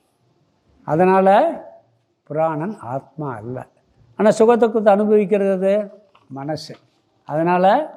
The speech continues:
மனசு தான் ஆத்மாங்கிறாங்க. உபாசனப்பரா ஜனாக, அதாவது உபாசனையை, ஜபம் முதல்ல பண்றாங்கல்ல, உபாசனையை பரமாக கொண்ட மனிதர்கள்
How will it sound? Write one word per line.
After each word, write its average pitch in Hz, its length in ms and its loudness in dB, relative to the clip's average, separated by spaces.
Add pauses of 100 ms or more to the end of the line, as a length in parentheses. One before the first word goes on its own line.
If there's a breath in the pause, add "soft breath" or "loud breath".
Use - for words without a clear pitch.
(140)
மனசு 131 420 -10
தான் 151 220 -4 (100)
ஆத்மாங்கிறாங்க. 110 760 -10 (600 soft breath)
உபாசனப்பரா 233 1200 4
ஜனாக, 185 440 0 (100)
அதாவது 190 440 0
உபாசனையை, 214 720 2 (140)
ஜபம் 180 380 0
முதல்ல 202 280 0
பண்றாங்கல்ல, 190 580 -2 (540 soft breath)
உபாசனையை 240 760 4
பரமாக 208 640 4
கொண்ட 190 300 0
மனிதர்கள் 151 640 -4